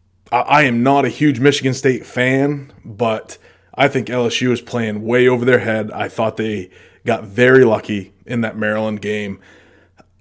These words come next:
I always <laughs> root against Michigan State, but I'm, I'm gonna go with Sparty here. I think, I, I think this game, this game might not be close. Um, but then again, Michigan State might have to try to grind it out 'cause L S U can score in the backcourt.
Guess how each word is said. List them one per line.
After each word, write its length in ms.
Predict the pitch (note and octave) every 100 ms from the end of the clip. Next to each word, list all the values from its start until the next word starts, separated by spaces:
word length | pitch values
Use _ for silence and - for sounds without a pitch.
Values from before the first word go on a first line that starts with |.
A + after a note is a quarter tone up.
| _
I 180 | A2+ A#2+
always 460 | B2 C#3+ D#3+ D3+ -
<laughs> 20 |
root 120 | C#3
against 500 | A#2+ - C3+ - -
Michigan 320 | A#2+ A2 A#2 G#2
State, 360 | A2 G2+ F2
but 100 | G#2
I'm, 220 | A2 A2+ A2
I'm 160 | A#2
gonna 140 | A2+ A2
go 180 | A2+ A2
with 140 | G#2
Sparty 380 | - G#2 G#2 G2+
here. 220 | F#2+ G2+
I 80 | G2
think, 320 | - G2+ G2+ _
I, 340 | A2 A#2 - A#2+
I 40 |
think 320 | - A#2 -
this 160 | A2 -
game, 480 | A2+ G#2+ G#2 G2 F#2 _ _ _ _ _
this 160 | C#3+ -
game 220 | G3 B2
might 160 | A#2+ A2+
not 180 | G#2+
be 80 | G#2
close. 640 | - G#2+ G2 F#2+ - - _ _ -
Um, 560 | A2 G#2 G2+ G2 F2+ - _ _ _ _ _ _ _ _ _ _ _ -
but 260 | A2 B2
then 100 | C3+ B2
again, 240 | A#2+ A#2
Michigan 240 | A#2 A#2+
State 240 | A2 A2 A2
might 160 | A2
have 160 | A2 G2+
to 80 | G#2
try 220 | - A2
to 60 | G2+
grind 360 | A2 G#2 G2+
it 80 | G2
out 240 | G2 G2
'cause 160 | - G#2+
L 140 | G#2
S 120 | G2+ -
U 100 | G#2
can 200 | A#2 G2
score 300 | - G#2 G2+
in 60 |
the 60 | G2
backcourt. 540 | G2+ G2+ - G2 G2